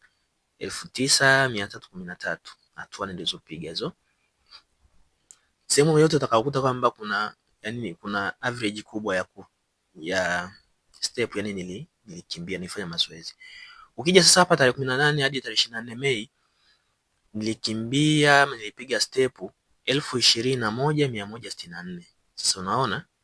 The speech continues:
Sasa ukisema pale kufikia laki mbili ni kama ndani ya siku ishirini hivi ama siku kumi na kidogo. Kwa hiyo hapa ni elfu ishirini na moja na mia moja sitini na nne. Kwa hiyo ile challenge pale,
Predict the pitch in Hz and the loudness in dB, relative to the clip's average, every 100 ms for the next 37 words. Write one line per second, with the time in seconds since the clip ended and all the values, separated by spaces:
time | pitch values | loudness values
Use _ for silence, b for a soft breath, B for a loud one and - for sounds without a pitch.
0 | b b b b b - 160 160 139 175 | b b b b b 0 2 2 2 2
1 | 175 170 170 143 - 165 135 - 131 156 | 2 4 2 0 2 4 4 2 -4 0
2 | 139 110 - 139 120 123 120 - 98 - | -2 -4 -6 -4 -4 -4 0 -2 0 -2
3 | 95 110 101 95 92 104 - - 90 90 | -2 -8 -8 -10 -10 -6 -6 -6 -18 -18
4 | 87 87 175 - _ _ _ _ _ _ | -16 -14 -14 -14 _ _ _ _ _ _
5 | _ _ _ _ _ _ - - _ _ | _ _ _ _ _ _ -16 -16 _ _
6 | _ - 120 117 131 131 110 - 160 190 | _ -8 -4 0 0 0 -4 2 4 4
7 | - - 123 - 120 117 113 113 131 120 | -2 0 2 2 2 -2 -2 -4 -4 -4
8 | 101 104 - _ _ _ _ _ _ _ | -6 -10 -10 _ _ _ _ _ _ _
9 | _ _ _ _ 104 104 107 110 131 139 | _ _ _ _ -6 -4 -4 -2 -2 2
10 | 143 151 - 92 92 95 92 - _ - | 0 0 -8 -14 -12 -14 -18 -20 _ 0
11 | 156 196 190 - 175 143 120 123 135 123 | 6 8 10 10 10 8 2 -2 2 4
12 | 98 | 2